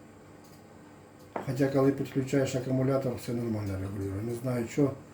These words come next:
Потім я, коли вам намалюю схему, покажу, куди я його підпаював. Чому так сталося, я не знаю. То вимушен був добавити два діоди ще. І зі середньої точки з трансформатора,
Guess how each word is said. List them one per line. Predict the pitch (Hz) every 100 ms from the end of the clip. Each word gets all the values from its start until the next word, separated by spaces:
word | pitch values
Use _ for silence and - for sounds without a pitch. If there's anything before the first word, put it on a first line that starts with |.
| - - - -
Потім | 143 143 139
я, |
коли | 143 143 143
вам | 139
намалюю | 139 139 131 135 131
схему, | 127 170 147 123
покажу, | 123 131 123 131
куди | 131 127
я | 131
його | 127 123 - - - - - -
підпаював. | 120 - 147 147 123 120 104 - - - - - - - - - -
Чому | 135 123
так | 120 117
сталося, | - 135 123 110 110
я | 110
не | 104
знаю. | 98 92 87 87 - - - - - - - - - - - - -
То | - 143 147 143
вимушен | 151 151 139 - 135
був | 131 131
добавити | 131 131 131 123 -
два | 120 120 127
діоди | 131 165 202 151
ще. | 143 151 139 117 - - - - - - - - - -
І | 175
зі | 147 135
середньої | 139 139 131 127
точки | 147 135 131
з |
трансформатора, | - 131 120 127 123 120 127 117